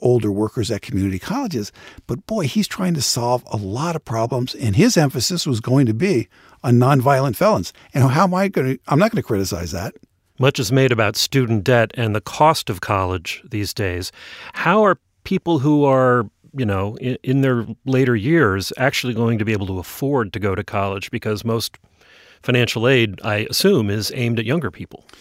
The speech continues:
Speaker 1: Most financial aid is aimed at younger people. The assumption at this point is older workers will have more resources to tap on their own,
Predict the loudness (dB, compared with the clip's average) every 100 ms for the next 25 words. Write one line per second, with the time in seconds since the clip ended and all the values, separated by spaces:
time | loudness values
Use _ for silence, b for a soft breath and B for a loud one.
0 | B B 4 6 6 2 2 0 2 2
1 | 2 2 0 0 0 0 -2 0 0 0
2 | 2 4 4 4 2 2 -2 -2 -2 0
3 | 0 0 4 6 4 0 -8 B B B
4 | B 2 4 6 4 2 2 -2 -2 -2
5 | -4 0 2 2 2 2 2 2 2 -2
6 | -2 -4 -6 -6 -2 0 -2 -4 -2 -2
7 | -2 -2 0 -2